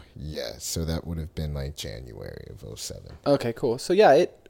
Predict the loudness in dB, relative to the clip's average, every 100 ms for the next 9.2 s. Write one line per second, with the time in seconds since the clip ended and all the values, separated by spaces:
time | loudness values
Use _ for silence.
0 | -18 -4 8 10 12 12 10 8 4 4
1 | 6 4 4 4 4 8 8 8 8 8
2 | 8 4 2 4 2 0 0 0 0 0
3 | -2 -4 -4 -6 -4 -4 -4 -6 -8 -6
4 | -4 -4 -6 -8 -12 -12 -8 -8 -10 -14
5 | -20 -20 -20 -20 -14 -8 -4 -2 -2 -2
6 | 2 2 2 -4 0 4 4 6 6 6
7 | 4 -2 _ -12 -12 _ _ _ _ -20
8 | -20 -20 _ _ 10 12 12 8 8 8
9 | 8